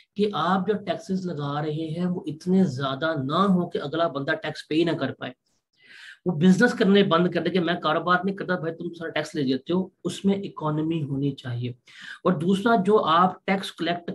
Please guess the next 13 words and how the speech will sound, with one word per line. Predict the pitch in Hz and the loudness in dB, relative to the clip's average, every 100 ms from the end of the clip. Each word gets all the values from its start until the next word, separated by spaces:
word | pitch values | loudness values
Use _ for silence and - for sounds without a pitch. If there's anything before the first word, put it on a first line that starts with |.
| 165 | -2
कर | 156 | 0
रहे | 151 143 151 | 2 2 2
हो, | 135 131 120 - - - - 139 | 2 0 -4 -10 -20 -20 -14 -4
आपकी | 170 180 202 202 214 208 | 0 2 2 0 -6 -6
tax | - 196 - - | -6 -6 -8 -6
collection | 190 156 160 - 220 202 | -2 0 0 -2 0 0
ज्यादा | 147 123 170 | 0 2 2
होनी | 175 196 196 | 4 4 4
चाहिए | 202 190 196 202 196 - - - - | 4 4 4 4 2 -6 -20 -14 -4
और | 190 208 214 185 | 0 2 2 0
जो | 208 - | -2 -2
आपके | 160 160 170 170 - 190 | -2 0 -2 -4 -4 -6
tax | 190 185 - | -4 -6 -6